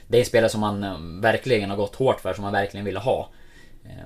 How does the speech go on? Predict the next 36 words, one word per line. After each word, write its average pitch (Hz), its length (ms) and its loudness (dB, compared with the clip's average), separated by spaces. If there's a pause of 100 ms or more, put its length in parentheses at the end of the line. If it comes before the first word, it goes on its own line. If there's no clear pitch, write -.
(120)
så - 100 -6
jag 101 120 0
tr-, - 120 -12
jag 113 140 2
tror 110 180 2
att - 320 -8
man 95 360 -4
var 92 140 -2
ganska 101 380 -4
trygg 110 340 -4
i 101 40 0
att 98 120 -4
få 113 80 -4
in 104 160 -2
honom 98 420 -4
när 92 120 -6
man, 92 380 -10
eh, 90 420 -14
släppte - 320 -8
iväg 95 380 0 (800)
Pirtijoki. 92 580 -6 (640)
Eh, - 280 -16
jag 113 180 4
tror, - 180 -2
och 117 220 6
man 117 120 4
ser 113 200 2
honom 113 240 0
som 101 260 0
en 98 300 -2 (1600)
mittback, - 580 2 (100)
en 107 140 0
av 104 80 2
de 101 100 -2
här 90 80 -6
tre. 113 340 2